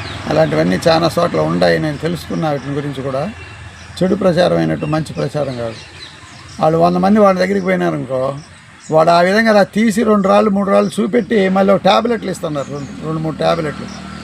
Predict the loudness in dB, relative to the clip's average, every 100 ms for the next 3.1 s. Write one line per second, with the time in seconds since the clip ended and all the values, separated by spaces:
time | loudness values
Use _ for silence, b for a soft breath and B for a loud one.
0 | -6 -2 2 4 4 4 2 2 2 4
1 | 4 4 -2 -16 -20 -4 2 4 6 6
2 | 4 4 4 2 2 0 0 -2 -2 -4
3 | -6